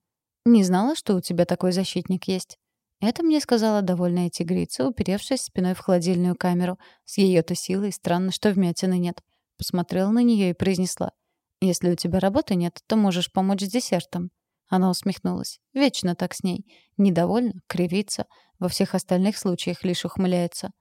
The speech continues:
«Да, знаешь, как-то страшно стало рядом с тобой находиться.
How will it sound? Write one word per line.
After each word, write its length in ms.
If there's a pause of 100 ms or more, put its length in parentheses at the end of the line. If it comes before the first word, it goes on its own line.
(680)
«Да, 460
знаешь, 400
как-то 280
страшно 480
стало 300
рядом 300
с 40
тобой 280
находиться. 580